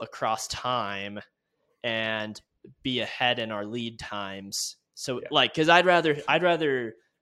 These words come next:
Speaker 1: uh, like, some brands would rather just blow that out and run out every time.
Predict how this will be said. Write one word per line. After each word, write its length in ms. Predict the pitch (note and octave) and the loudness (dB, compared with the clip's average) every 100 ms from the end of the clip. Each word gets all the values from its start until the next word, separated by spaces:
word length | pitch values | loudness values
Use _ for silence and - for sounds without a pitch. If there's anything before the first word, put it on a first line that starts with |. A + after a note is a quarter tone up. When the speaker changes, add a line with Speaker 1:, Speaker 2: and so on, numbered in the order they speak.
| _ | _
Speaker 1:
uh, 200 | A#2+ G#2+ - | -8 -8 -2
like, 200 | D3 C3 | -2 -2
some 240 | - A#3 | 0 2
brands 480 | G3 C#3+ B2 B2+ - - | 4 2 2 -2 -10 -6
would 80 | C#3+ | 2
rather 200 | C#3+ C#3 | 2 2
just 180 | B2+ A2 | -6 0
blow 200 | C#3+ C3+ | 4 4
that 120 | B2 | 4
out 260 | A#2 A2+ - | 4 2 -2
and 120 | A#2 | -4
run 160 | A2+ B2 | 0 4
out 180 | D#3 | 4
every 220 | C3+ A2 G#2 | 4 0 -6
time. 460 | - A2 A2 A2 | -4 -4 -4 -8